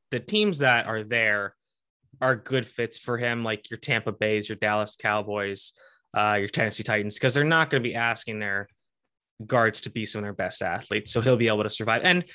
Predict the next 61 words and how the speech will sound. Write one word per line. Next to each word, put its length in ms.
he 140
is 160
only 220
a 80
junior. 420
So, 220
you 120
know, 60
there's 160
time 240
for 60
him 160
to 60
kinda 200
get 220
his 160
body 320
in 100
a 60
bit 200
better 220
shape 420
that 100
might 140
help 200
him 60
a 60
little 160
bit. 140
And 100
obviously 280
he's 120
got, 220
uh, 340
room 240
to 80
grow 360
in 100
terms 240
of 80
technique. 440
So 280
as 120
much 160
as 120
you 60
can 340
bet 180
on 120
upside 440
in 60
a 60
guard, 320
I 60
think 180
that's 180
kind 220
of 120
why 260
that's 240
happening. 540